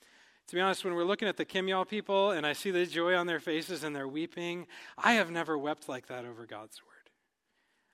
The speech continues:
And I don't know for sure that we who have had God's Word so much, we've, we have it around us all the time, can really even understand how great their joy is right now. But I think we can try.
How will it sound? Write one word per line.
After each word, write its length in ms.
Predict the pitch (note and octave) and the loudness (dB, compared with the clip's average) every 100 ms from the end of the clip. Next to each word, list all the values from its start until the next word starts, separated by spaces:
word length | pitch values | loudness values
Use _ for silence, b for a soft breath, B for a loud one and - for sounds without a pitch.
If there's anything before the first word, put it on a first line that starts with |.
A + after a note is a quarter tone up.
| _ | _
And 100 | E3 | -2
I 120 | F#3 B3+ | 2 4
don't 180 | B3+ | 2
know 180 | F3 G3 | 2 0
for 180 | - E3+ | 0 -4
sure 380 | - F3 D#3+ F3 | -4 -2 0 0
that 240 | D3+ C#3 | -2 -4
we 520 | D3 F3+ G3 D#3+ D#3 B B B | -4 -2 0 0 0 B B B
who 160 | - D#3+ | -2 2
have 160 | D3+ B2+ | 2 0
had 380 | - F#3 G3+ | 6 8 8
God's 260 | F#3 F3 D#3+ | 6 4 2
Word 240 | E3+ E3 | 0 0
so 320 | C#3+ - F#3 F#3+ | -2 0 2 2
much, 280 | F3+ E3 | 0 0
we've, 160 | D#3 D3 | -4 -6
we 100 | D#3 | -4
have 200 | C#3+ E3+ | -2 0
it 60 | D#3 | -2
around 300 | D3+ E3 E3 | -2 -2 -2
us 140 | D#3 | -4
all 60 | D#3 | -6
the 60 | |
time, 220 | - D#3+ | -4 -6
can 160 | D3 D3+ | -6 -6
really 200 | E3 G3 | -2 -2
even 260 | F3+ E3+ D#3+ | -2 -4 -4
understand 720 | D#3+ D3 - D#3 E3+ D#3+ C#3+ B B | -4 -6 -4 -2 -2 -2 -4 B B
how 180 | - D3 | -4 -4
great 340 | C#3+ C#3+ D#3 | -2 -4 -2
their 180 | D#3 C3 | -4 -6
joy 300 | A#2 C3+ C3+ | -6 -8 -8
is 220 | B2+ A#2 | -8 -10
right 220 | C3 A#2+ B2+ | -12 -14 -14
now. 320 | A#2+ A2 A#2 _ B B B | -16 -16 -20 _ B B B
But 100 | F3+ | 4
I 80 | G3 | 4
think 160 | C4+ | 4
we 80 | C4 | 4
can 180 | A#3 F#3+ | 2 0
try. 440 | - E3+ D#3 A#2 | 2 4 4 0